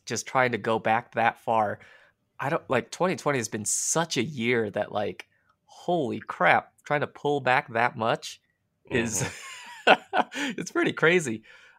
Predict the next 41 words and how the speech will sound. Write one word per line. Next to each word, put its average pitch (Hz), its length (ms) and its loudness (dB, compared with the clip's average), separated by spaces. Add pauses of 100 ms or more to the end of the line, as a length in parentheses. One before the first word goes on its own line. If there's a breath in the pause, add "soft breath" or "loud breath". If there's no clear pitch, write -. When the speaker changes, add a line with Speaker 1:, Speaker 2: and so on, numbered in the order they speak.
Speaker 1:
Um, 120 400 4 (800)
you 147 80 -4
know, 143 120 2
just 160 220 -6
to 131 80 -6
share, 127 600 0
like, 110 400 -4
I 143 580 2
was 120 200 -4
going 113 300 0
through 110 360 -4
very 120 260 0
similar 107 840 -4
feelings 107 440 -4
because 104 400 -6 (320 loud breath)
that 120 200 4
was, 120 200 -2
it 123 40 0
was, 123 220 0
like, 107 220 -4
my 107 460 -6
end 110 160 -4
of 104 80 -10
year 101 180 -4
review, 98 520 -8 (380)
uh, 110 420 8
or, 113 260 4
like, 113 180 -4
the 107 80 -10
first 123 240 2
one 107 120 -4
that 101 100 0
I 101 120 2
was 110 140 -4
doing 104 240 -8
for, 104 540 -6
for 101 420 -4
engineers 107 440 -8
of 104 60 -8
my 104 180 -6
own, - 320 -6